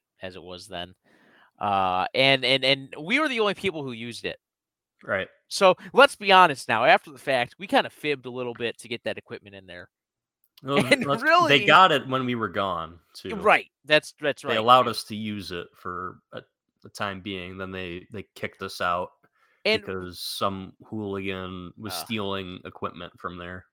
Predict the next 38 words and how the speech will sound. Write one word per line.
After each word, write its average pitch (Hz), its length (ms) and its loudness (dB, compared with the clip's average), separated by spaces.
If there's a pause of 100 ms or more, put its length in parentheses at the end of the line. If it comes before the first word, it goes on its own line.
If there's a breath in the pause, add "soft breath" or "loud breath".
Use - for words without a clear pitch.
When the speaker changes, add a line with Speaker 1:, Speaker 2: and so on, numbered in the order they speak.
(140)
Speaker 2:
Not 113 200 2
Speaker 1:
Yeah. 104 60 2
Speaker 2:
us, - 220 -8 (680 soft breath)
but 92 220 -2
yeah. 82 160 -4 (400)
Speaker 1:
Really, 226 640 -4
you 233 220 -14
and 233 100 -2
I 233 100 4
are 196 100 -4
the 147 60 -16
only 170 160 -12
people 156 320 -16
who 135 100 -12
even 113 220 -12
did 113 160 -12
a 101 60 -16
sh-, - 140 -18
like, 101 160 -12
an 101 160 -14
actual 101 480 -10
show 101 260 -14
there. - 240 -20 (480)
Speaker 2:
Right. 90 220 -2 (260)
Speaker 1:
When 101 120 -20
you 92 60 -20
think - 180 -18
about 71 200 -12
it, 57 100 -10
like, 160 220 -2
Speaker 2:
<laughs> - 0 -
Speaker 1:
nobody, 113 360 -12
nobody 127 520 -12
had 117 240 -2
an 104 80 -8
actual, 104 380 -8
like, 90 180 -16
sustained 90 560 -14